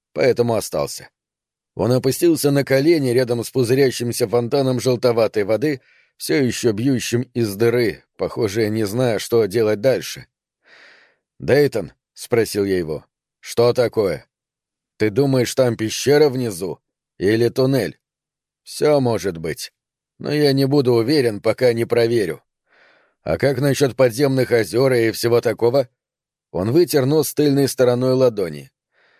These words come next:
«Возможно, Личвудские холмы образовались вследствие тектонического давления. На Докембрийском плато иногда в таких случаях внизу получаются пещеры. Или случается, что вода вымывает нижние слои,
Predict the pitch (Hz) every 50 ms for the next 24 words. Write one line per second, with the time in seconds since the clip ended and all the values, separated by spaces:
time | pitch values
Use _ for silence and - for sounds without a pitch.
0 | _ _ _ _ _ _ _ - - 76 85 85 80 101 117 143 165 165 139 120
1 | 143 151 147 143 131 104 82 - _ - 85 117 143 135 120 - 120 131 117 -
2 | - - 131 123 - - 120 120 123 147 156 143 123 107 101 - 123 107 98 117
3 | 113 127 135 127 127 117 - - - - - 120 131 135 117 - - 120 127 123
4 | 113 - 123 107 - 113 117 127 127 - 131 117 - - - 120 120 120 117 123
5 | 120 131 147 160 135 113 95 80 69 64 - _ _ _ _ _ _ _ _ _
6 | _ _ - 87 98 107 110 110 98 110 110 - 120 113 113 127 131 127 110 -
7 | - 117 107 98 110 110 104 90 123 135 151 131 - _ _ _ _ _ _ _
8 | _ - 98 113 123 120 113 123 160 156 - - 123 113 - 123 107 - 151 151
9 | 139 - 131 131 120 104 - - - 82 90 110 120 120 107 120 151 139 - 120
10 | 117 117 107 - 120 127 123 117 104 - 117 110 - 117 113 98 - - 87 76
11 | 69 65 62 - _ _ _ _ _ _ _ _ _ _ - 87 107 117 120 120
12 | - - 117 107 - - 120 131 131 123 - - 117 107 - - 120 110 107 107
13 | 92 107 120 127 120 113 101 120 131 123 120 107 110 127 131 120 107 - 117 120
14 | 127 131 110 110 127 123 120 - - 131 131 127 127 113 95 80